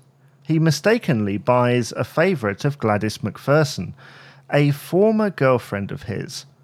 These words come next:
Something of a throwaway reference at this point, but useful later in the series. He tries an Elvis-inspired song,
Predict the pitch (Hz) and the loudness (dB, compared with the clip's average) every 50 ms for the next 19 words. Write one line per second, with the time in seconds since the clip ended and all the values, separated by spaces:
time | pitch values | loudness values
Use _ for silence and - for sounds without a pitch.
0 | _ _ _ _ _ _ _ _ _ - - - 220 233 - - - 233 226 202 | _ _ _ _ _ _ _ _ _ -12 -4 0 0 0 0 -2 -2 -2 0 0
1 | 180 151 143 - - 170 180 196 208 208 190 185 175 170 156 139 156 185 175 - | 0 -2 -2 -2 0 2 4 4 4 4 2 2 2 2 0 0 0 -2 -2 -4
2 | - - 113 95 - - - - - 95 107 - - - - 104 104 104 98 - | -4 -6 -6 -6 -6 -8 -10 -10 -8 -8 -8 -8 -10 -8 -6 -6 -6 -6 -6 -10
3 | - - - - - - - 180 - 175 151 143 196 220 214 - - - - 214 | -12 -14 -18 -20 -8 -2 -2 0 0 0 2 2 2 2 2 0 -2 -4 -4 -2
4 | 196 185 151 131 151 160 151 - - 131 120 117 113 113 113 117 - - - 160 | 0 2 2 2 2 2 2 0 -2 -2 0 0 0 0 -2 -2 -4 -4 -2 0
5 | 156 135 101 90 - - - - - - _ _ _ _ _ _ _ _ _ _ | 0 0 0 -2 -6 -10 -14 -18 -20 -20 _ _ _ _ _ _ _ _ _ _
6 | - 143 143 - - 143 120 113 117 120 110 123 127 135 139 - - 120 110 107 | 0 0 0 2 4 4 6 6 6 4 4 2 2 0 0 0 0 0 0 0
7 | 101 - 120 117 - - 127 123 127 - - - - 87 - 107 107 - - - | 0 -2 -6 -6 -4 -4 -2 -2 -2 -4 -4 -6 -6 -6 -6 -6 -8 -8 -6 -6
8 | - - 180 165 135 101 - - - | -2 0 2 2 2 0 -2 -4 -8